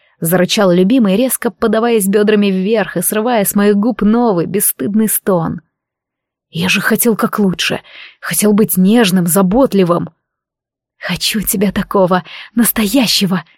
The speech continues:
с придыханием прошептала я, жадно целуя его.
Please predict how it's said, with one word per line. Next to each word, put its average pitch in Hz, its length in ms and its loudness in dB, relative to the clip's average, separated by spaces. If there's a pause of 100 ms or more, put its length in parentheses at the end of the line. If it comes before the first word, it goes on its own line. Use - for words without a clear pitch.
(120)
с - 120 -8
придыханием 180 600 0
прошептала 202 460 -2
я, 202 320 2
жадно 196 460 0
целуя 214 500 0
его. 175 460 -2